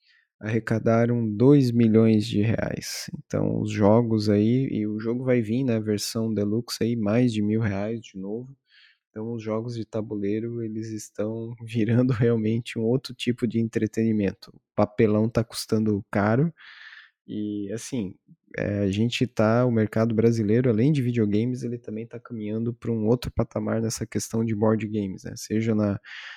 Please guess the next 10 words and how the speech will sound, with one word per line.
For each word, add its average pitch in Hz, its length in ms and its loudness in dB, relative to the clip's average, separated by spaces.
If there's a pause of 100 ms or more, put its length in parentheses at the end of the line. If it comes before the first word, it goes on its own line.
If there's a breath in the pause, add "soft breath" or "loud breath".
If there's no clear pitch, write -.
(120 loud breath)
claro, 104 320 2 (520)
é, - 240 -10
vai 92 180 -2
vir 107 200 -2
com 139 320 -2
os 113 120 -2
melhores 107 680 4
miniaturas, 104 1040 -2
melhores 104 480 0
tudo, 113 420 2